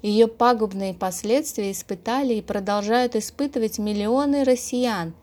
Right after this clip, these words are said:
и священнослужителей церкви в том числе. Здесь имеется в виду структура, обосновавшаяся под крышей Р П Ц, Российская Православная Церковь,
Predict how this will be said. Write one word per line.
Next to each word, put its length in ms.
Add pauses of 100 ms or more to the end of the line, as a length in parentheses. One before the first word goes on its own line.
(360)
и 80
священнослужителей 1300
церкви 460
в 80
том 220
числе. 500 (960)
Здесь 420
имеется 460
в 40
виду 300
структура, 800
обосновавшаяся 1400 (380)
под 180
крышей 540
Р 160
П 180
Ц, 380 (520)
Российская 540
Православная 640
Церковь, 460